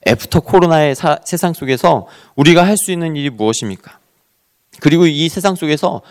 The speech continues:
주님이 가장 기뻐하시는 일은 무엇입니까? 그것은 바로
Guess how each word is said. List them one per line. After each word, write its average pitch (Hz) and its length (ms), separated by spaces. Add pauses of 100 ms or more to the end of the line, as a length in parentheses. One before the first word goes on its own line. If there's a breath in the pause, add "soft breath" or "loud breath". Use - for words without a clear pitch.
(140)
주님이 196 380
가장 180 340
기뻐하시는 190 680
일은 143 300 (280 soft breath)
무엇입니까? 123 720 (1300)
그것은 135 300
바로 117 440